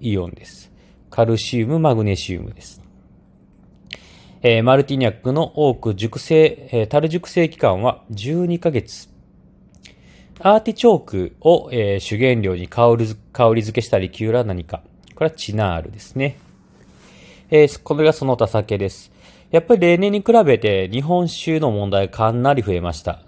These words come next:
ていうのも、やっぱりあのー、ソムリエ協会は日本酒の資格も始めたからっていうのが大きいですね。あとはやっぱり、えー、ソムリエたるもの、えー、まあ、他のお酒をしっかりしときなさいよっていう海外基準に合わせたものが、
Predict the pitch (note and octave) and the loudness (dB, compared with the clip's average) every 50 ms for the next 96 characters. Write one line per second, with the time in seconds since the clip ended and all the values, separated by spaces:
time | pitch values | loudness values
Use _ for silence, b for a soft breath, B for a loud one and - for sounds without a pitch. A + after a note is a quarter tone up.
0 | _ _ - D#3 E3 F3 F3 E3+ E3 C#3+ G2+ G2+ G2 - - D#3 E3+ D#3+ B2 A2 | _ _ -6 -4 -2 -2 0 0 0 2 0 0 0 2 2 4 4 4 4 2
1 | G2 G2 F#2+ F#2+ G2 G2 G2 G2+ G2+ G2 - A#2 B2 C3+ C#3+ D3 C#3+ - F#3 F3+ | 2 0 -2 -2 -2 -4 -4 -4 -6 -6 -6 -6 -4 -2 -2 -4 -4 -2 -4 -4
2 | D#3+ - F2+ D#2+ F2 F#2 A2 B2 C3 B2+ B2 - B2+ C3+ C3 - - F#2+ F2 - | -2 -2 -4 -4 -4 -4 -4 -4 -4 -4 -6 -8 -10 -10 -10 -8 -8 -8 -8 -6
3 | G#2+ F2+ E2 F#2 F#2+ A2 G#2+ - - D#2+ - E2 E2 E2 D#2+ - F2 D#2+ D#2+ D#2 | -6 -6 -6 -6 -6 -6 -6 -8 -8 -8 -8 -6 -8 -8 -8 -8 -10 -8 -6 -6
4 | F2 E2 - - F2+ E2 D#2 - - F#2 F#2 F#2+ - - B B B B B B | -8 -8 -10 -12 -12 -12 -12 -12 -10 -8 -8 -8 -8 -10 B B B B B B
5 | B B B B B B B C#3+ - - A3+ G#3+ E3+ A#2 - - D3+ C#3+ B2 G#2 | B B B B B B B -2 0 2 4 4 4 2 2 2 2 2 2 2
6 | G2 F#2+ - - _ - C3 A#2 G#2 - - B2+ B2+ C3 C3 C3+ C3+ C3+ C3+ E3 | -2 -6 -10 -14 _ -12 -10 -8 -8 -6 -4 -4 -2 -2 0 0 0 0 2 0
7 | F3 F3+ E3+ C#3 G#2+ G2 F#2 F2 F2 E2 D#2+ - _ _ _ - G#2 G2 F#2 F#2+ | 0 0 0 0 -2 -2 -4 -4 -6 -8 -10 -16 _ _ _ -10 -8 -6 -4 -4
8 | F#2+ F2 F2 F2 F2 F#2 F#2 G2 F2+ G2+ G2 - - A#2 G#2+ F#2+ F#2 - - G#2 | -4 -4 -4 -4 -6 -4 -4 -4 -4 -4 -4 -2 -2 -2 -2 -2 -4 -6 -6 -6
9 | F#2+ - G#2 G#2 G2 - - - C#3 B2+ A#2+ A2+ - - D3 C#3+ D#3+ E3 E3 D#3+ | -6 -4 -4 -6 -6 -6 -4 -2 0 0 0 -2 -4 -6 -6 -4 -2 -2 -2 -2
10 | - D#3 D3+ D#3+ E3 E3 D#3+ - - - F#2+ F#2 - - D#3 E3 E3+ F3 E3+ E3+ | -2 -2 0 0 0 -2 -2 -4 -4 -6 -6 -2 2 2 4 4 4 2 0 0
11 | - F3+ E3 C#3 G2+ F2+ F2 F#2+ A2 A#2 - A2+ - F2 F2 F2+ F2+ E2+ E2 D#2+ | -2 -4 -4 -2 -2 -2 -2 0 0 0 -2 -4 -6 -6 -6 -6 -6 -6 -4 -4
12 | E2+ E2+ - | -4 -6 -6